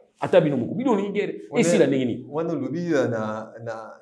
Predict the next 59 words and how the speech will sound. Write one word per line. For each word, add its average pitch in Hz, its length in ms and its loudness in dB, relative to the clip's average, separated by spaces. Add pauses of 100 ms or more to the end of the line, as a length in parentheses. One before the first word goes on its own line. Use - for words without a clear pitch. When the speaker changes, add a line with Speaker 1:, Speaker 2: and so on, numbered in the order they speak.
Speaker 2:
na 113 180 -8
oyo 180 120 0
ozali 139 240 -2
ko 143 120 -6
penser 123 360 -6
ou 196 120 -2
bien 151 160 -4
c'est, 135 240 -8
c'est, 127 220 -14
c'est 180 80 -4
la 185 120 6
réalité 185 440 6
de, 175 120 4
de - 60 -6
Speaker 1:
Société, - 640 2
Speaker 2:
fait. - 100 -12
Speaker 1:
moto 131 240 2
ya 127 40 6
société 135 400 -2
civile 117 360 -2
a 110 60 4
lobi 101 260 -4
bien. 87 320 -8 (320)
Speaker 2:
Hmm. 110 120 -12 (100)
Speaker 1:
A 107 100 -8
lobi 110 120 2
Speaker 2:
Si - 60 8
Speaker 1:
bien. 180 100 4
Speaker 2:
policier 175 320 4
ne 208 60 6
va 175 100 8
dépêcher. 143 720 0
Speaker 1:
Maman 104 300 -14
na 95 120 -16
ngai. 85 160 -20 (280)
Yo 208 200 6
na 180 120 4
ba 165 80 4
information, 151 360 0
yo 226 160 0
za 165 140 4
journaliste 120 280 -2
na 98 100 -8
ba 95 120 -10
information. 90 400 -16
Invité 180 240 0
so, 170 200 6
so 165 180 0
sala 143 220 2
Speaker 2:
Si 120 120 -2
Speaker 1:
semblant. 165 200 4
Speaker 2:
policier 151 480 -2 (200)
Speaker 1:
Ba 139 100 6
Speaker 2:
ne 151 40 8
va - 60 8
dépêcher. 165 500 6
Speaker 1:
dépêchaki 180 160 -4
six - 460 -4
policiers. 117 480 -6